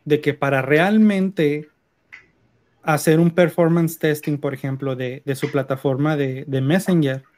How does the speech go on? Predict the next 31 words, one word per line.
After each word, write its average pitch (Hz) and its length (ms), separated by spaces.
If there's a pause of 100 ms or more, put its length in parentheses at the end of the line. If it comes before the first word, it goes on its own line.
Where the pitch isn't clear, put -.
(680)
no 170 280
tenían 190 460
la 196 60
infraestructura 170 1040 (180)
para 160 220
emular 151 560
sus, 170 520 (100)
en 139 180
ese 135 180
entonces, 147 720 (500)
mil 160 280
millones 151 440
de 135 60
usuarios. 139 580 (1000)
Y 151 200
es 139 120
cierto, 185 400
no 156 200
hay 160 160
infraestru-, 160 600
necesitas 156 720
otro 165 320
Facebook, 151 500
necesitas 147 680
otro 165 360
data 156 280
center 151 480
completo 147 600
para 147 180
simular 135 500
eso. 156 320